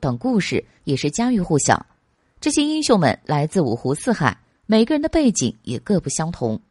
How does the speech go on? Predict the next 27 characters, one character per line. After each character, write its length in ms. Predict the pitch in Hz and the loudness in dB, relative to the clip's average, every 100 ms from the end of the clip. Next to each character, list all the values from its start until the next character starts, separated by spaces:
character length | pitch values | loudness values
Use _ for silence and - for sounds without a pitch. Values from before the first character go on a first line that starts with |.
| _ _ _ _ _ _ _ | _ _ _ _ _ _ _
我 120 | 214 | 4
们 120 | 220 | 4
从 200 | 220 220 | 6 4
小 220 | - 170 | 4 4
说 180 | 139 208 | 4 4
中 140 | 262 254 | 4 4
来 180 | 151 | 2
看， 300 | 131 160 123 - _ - | 2 0 0 -4 _ -6
宋 240 | 339 302 | -2 2
江 200 | 311 311 | 2 4
能 160 | 208 185 | 2 6
够 240 | 220 185 | 6 4
将 200 | - 247 | 4 4
不 160 | 247 285 | 4 2
同 200 | 180 165 | 2 0
身 240 | - 262 | 2 0
份、 200 | 294 202 - | 2 -2 2
不 100 | 269 | 2
同 160 | 226 | 2
背 220 | 247 330 220 | 2 0 0
景 160 | 147 | 0
的 100 | 123 | 0
人 160 | 113 127 | 0 0
聚 160 | 190 | -4
在 160 | 180 156 | -2 -2
一 140 | 143 | -2
起， 260 | 143 117 | -2 -4